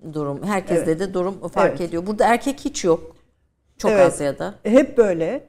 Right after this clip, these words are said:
Speaker 2: Zaten köylere gidiyorsunuz, çocuklar ve kadınlar. Ee, erkekler yollarda. İşte Avrupa'ya gitmeye çalışıyorlar. Bütün hepsi ya Kuzey, e,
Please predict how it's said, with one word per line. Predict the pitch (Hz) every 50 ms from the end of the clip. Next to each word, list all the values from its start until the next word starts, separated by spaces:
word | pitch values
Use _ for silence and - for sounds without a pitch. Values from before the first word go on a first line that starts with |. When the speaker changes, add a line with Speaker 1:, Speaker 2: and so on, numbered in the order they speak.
| _ -
Speaker 2:
Zaten | 196 202 180 180 180 - 202 190 180
köylere | - 202 196 185 190 185 185 185
gidiyorsunuz, | 175 165 170 165 170 - - - - -
çocuklar | - 202 180 180 175 - 196 185 185 175
ve | 165 160
kadınlar. | 160 - 165 147 160 156 156 156 165 208 269 339 370 _ _ _ _ _ _ _ -
Ee, | 185 185 175 160 -
erkekler | - 214 208 - - 233 214 220 - 240 240 254
yollarda. | 254 240 240 233 233 233 247 254 254 254 294 311 269 - - _ _ _ _
İşte | _ - - _ _
Avrupa'ya | - 196 202 208 214 226 220 220 - 220 214 214 214
gitmeye | 220 214 214 - - 233 240 254
çalışıyorlar. | 254 - 196 175 - - - 156 147 175 165 151 175 _ _ _ _ _ _ _ -
Bütün | 208 - - 233 226
hepsi | 240 240 233 - - 226
ya | 226 220 214 202 208
Kuzey, | - 220 196 214 214 214 208 220
e, | 220 - 165 190 185 185 180 180 180